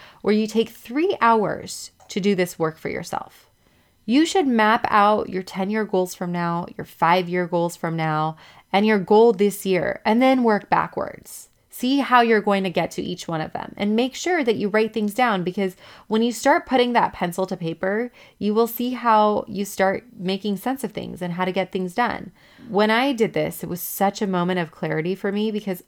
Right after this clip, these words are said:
all of a sudden, I wasn't just working in the moment and tackling things as they come. I was making decisions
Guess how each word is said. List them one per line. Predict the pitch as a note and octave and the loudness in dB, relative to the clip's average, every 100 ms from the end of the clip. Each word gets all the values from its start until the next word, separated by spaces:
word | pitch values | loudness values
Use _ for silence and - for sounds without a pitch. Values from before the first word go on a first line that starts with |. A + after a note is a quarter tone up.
| - | -8
all | G3+ G#3+ | -4 -2
of | B3 | -2
a | |
sudden, | B3 F3+ F3 F#3+ A#3 - - - - | -2 0 2 0 -2 -8 -18 -10 0
I | F#3 | 0
wasn't | G#3 A#3 A3 | 0 -2 -6
just | G#3 - | -6 -6
working | D3+ E3+ F3 G3 F#3 | -2 0 0 -2 -2
in | |
the | D#3+ | -2
moment | E3 E3+ D3+ - | -2 -2 -4 -6
and | D#3 | -10
tackling | - E3 E3 E3+ D#3 | -6 -6 -4 -4 -4
things | D#3+ D#3 - | -6 -8 -4
as | E3 D#3+ | -6 -4
they | D#3+ | -8
come. | - D#3 C#3+ - - _ _ - | -6 -6 -6 -14 -20 _ _ -6
I | F#3 | -2
was | G#3 A#3 | 0 -2
making | G3+ F#3 G#3 G3+ | -2 -4 -4 -4
decisions | F3+ - D#3 E3 F#3+ G#3+ G#3+ | -6 -6 -6 -4 -6 -6 -12